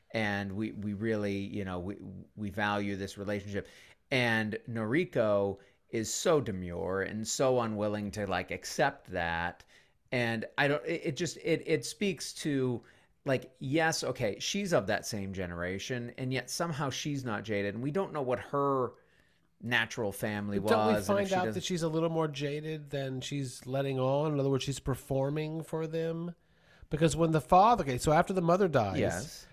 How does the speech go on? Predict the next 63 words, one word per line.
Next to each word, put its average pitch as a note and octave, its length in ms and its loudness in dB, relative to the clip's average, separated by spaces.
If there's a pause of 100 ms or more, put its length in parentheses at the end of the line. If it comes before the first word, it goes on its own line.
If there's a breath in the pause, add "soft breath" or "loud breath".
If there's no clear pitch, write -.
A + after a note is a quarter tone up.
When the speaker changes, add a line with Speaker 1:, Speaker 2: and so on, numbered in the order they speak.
(120)
Speaker 2:
and B2 160 0
she D3 280 -2
comes C#3+ 380 2
with C3+ 200 0
the C#3 100 2
rest B2 320 0
of A#2+ 200 -2
the A#2+ 100 2
brothers A#2 380 2
and A#2 100 0
sisters A#2 460 -2
to B2 80 -2
Speaker 1:
Right. G2 200 4
Speaker 2:
visit A#2 260 2
at A2+ 120 0
the - 80 -2
Speaker 1:
Yeah. B2+ 160 0
Speaker 2:
house G2+ 280 -4
for A#2 180 -6
the A2 100 -4
funeral. G2 400 -2
Speaker 1:
And B2+ 100 0
stays B2 340 2
longer A2 300 -2
than B2 160 -8
any G2 80 -4
of F#2 60 -4
Speaker 2:
Stays C3 300 2
Speaker 1:
them. C3 80 6
Speaker 2:
longer C3+ 200 6
than D3+ 120 2
any C#3 200 4
of C3 140 4
Speaker 1:
Yeah. C3+ 80 2
Speaker 2:
them, C3+ 160 4
and B2+ 100 4
the A#2 60 2
father A2+ 600 2
Speaker 1:
<clears throat> - 40 -6
Speaker 2:
says, A#2 440 0 (380 soft breath)
"My A#2+ 220 2
wife, C3 520 4
just, - 200 -6 (120)
just G#2+ 520 -8
wanna B2+ 140 2
let B2+ 100 0
you C3 80 2
know, C3 160 4
my A#2+ 100 2
wife A#2 260 0
told B2 220 0
me B2+ 80 2
how A#2 260 2
gracious A2+ 520 0
Speaker 1:
Yeah. F3 160 2
Speaker 2:
of G#2+ 60 0
a G#2 40 0
hostess A2 480 0
you A2 80 -4
were." F#2+ 80 -2
Yeah, A#2+ 200 -6
he A2+ 100 -8
says, A2+ 160 -10